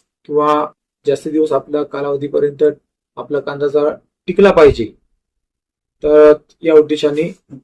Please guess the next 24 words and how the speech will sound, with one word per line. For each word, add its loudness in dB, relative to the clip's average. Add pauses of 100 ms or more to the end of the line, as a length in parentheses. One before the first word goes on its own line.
(400)
शास्त्रशुद्ध -4 (360)
साठवणूक -6 (420)
करण्याची -8
सुविधा 0 (640)
या -2
कांदा -8
जाळीमार्फत -6 (160)
शेतकऱ्यांना -8
उपलब्ध -4 (960)
झालेली -2
आहे -2 (400)
आणि -4 (180)
बाजारातील 0
चढ 2
उतार 4 (140)
याप्रमाणे -4 (360)
आपण -2 (1600)
आपला -6
कांदा -2 (140)
जास्तीत 0
जास्त -2
आपण 0
स्टोअर 4
करून 0